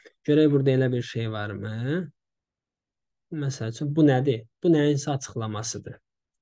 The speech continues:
Okey, əla. Bu, elə açıqlamaları göstərmək bir yandan yaxşı oldu. Baxın,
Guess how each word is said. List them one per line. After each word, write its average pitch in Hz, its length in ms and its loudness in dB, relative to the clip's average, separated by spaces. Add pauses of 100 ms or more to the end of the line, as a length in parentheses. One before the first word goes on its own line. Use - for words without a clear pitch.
(420)
Okey, 160 400 2
əla. 113 460 0 (1120)
Bu, 160 140 8 (1500)
elə 139 220 0
açıqlamaları 135 680 2
göstərmək 135 640 -4
bir 131 100 -2
yandan 120 380 -6
yaxşı 113 420 -8
oldu. 123 680 -4 (1080)
Baxın, 156 480 2